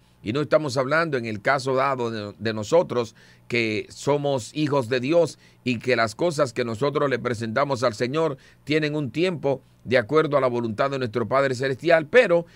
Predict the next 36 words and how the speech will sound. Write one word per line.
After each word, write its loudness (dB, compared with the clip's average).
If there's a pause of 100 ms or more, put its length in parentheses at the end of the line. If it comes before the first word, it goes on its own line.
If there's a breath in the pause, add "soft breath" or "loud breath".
(160 loud breath)
en 2
el -2
caso 0
de 2
los -2
hombres 0 (200 soft breath)
también -2 (360)
las 2
cosas 2
van 2
a -2
tener 0
un -2
tiempo. 0 (240 soft breath)
Por 2
eso 0
yo 0
le 2
digo 0
a 4
usted -2 (240 soft breath)
que -2
hay 2
que 0
mirar 0 (180 soft breath)
las -2
fechas 0
de 2
vencimiento, -4 (220 soft breath)
porque 0
las 0
cosas 0 (220 soft breath)
perecen, -2
las -2
cosas 0
pasan. -2